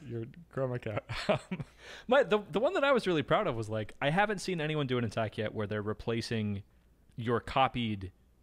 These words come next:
uh, uh, crypto address. So I would target, like, in Coinbase dot com. I would see only when you're on Coinbase and only some of the time when you paste in an address, switch it really quick. But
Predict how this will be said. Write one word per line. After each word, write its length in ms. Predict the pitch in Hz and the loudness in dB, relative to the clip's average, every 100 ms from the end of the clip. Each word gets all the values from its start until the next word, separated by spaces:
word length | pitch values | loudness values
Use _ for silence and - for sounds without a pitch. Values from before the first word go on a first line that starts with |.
| _ - | _ 0
uh, 40 | |
uh, 600 | 139 98 190 - 101 95 | 2 2 2 0 -2 -4
crypto 400 | - 117 - 101 | -2 -2 0 -4
address. 480 | 98 92 98 - - - | -2 -4 -6 -8 -10 -6
So 140 | - | 0
I 100 | 123 | 0
would 140 | 135 | 0
target, 320 | - 139 127 - | 2 2 2 -2
like, 280 | 107 - - _ _ _ - | -6 -8 -18 _ _ _ -2
in 300 | 143 143 131 | 0 0 -2
Coinbase 380 | - 139 123 113 | 0 2 2 2
dot 100 | 117 | 0
com. 200 | 113 92 | 0 0
I 80 | 95 | -2
would 120 | - | -4
see 200 | 110 107 | -4 -2
only 300 | 127 143 156 | 0 2 2
when 120 | 151 147 | 2 2
you're 120 | 147 | 2
on 80 | 143 | 2
Coinbase 600 | 143 120 101 95 - - - - | 2 2 0 -2 -4 -8 -16 -10
and 140 | 104 104 | -6 -2
only 200 | 131 147 | -2 0
some 200 | 196 185 | 2 2
of 80 | |
the 60 | 110 | 0
time 500 | - 101 95 95 98 - _ _ _ - | 0 -2 0 -2 -6 -10 _ _ _ -4
when 200 | 110 101 | -2 0
you 100 | 98 | 2
paste 360 | - 127 - | 2 2 0
in 80 | 135 | 0
an 100 | 127 | 2
address, 540 | 131 104 101 95 - - _ | 2 2 0 -2 -6 -10 _
switch 420 | - - - 131 - | -8 -4 0 0 0
it 60 | |
really 200 | 107 98 | -4 -4
quick. 360 | - 101 90 - | -4 -6 -6 -4
But 220 | 123 - | -4 -4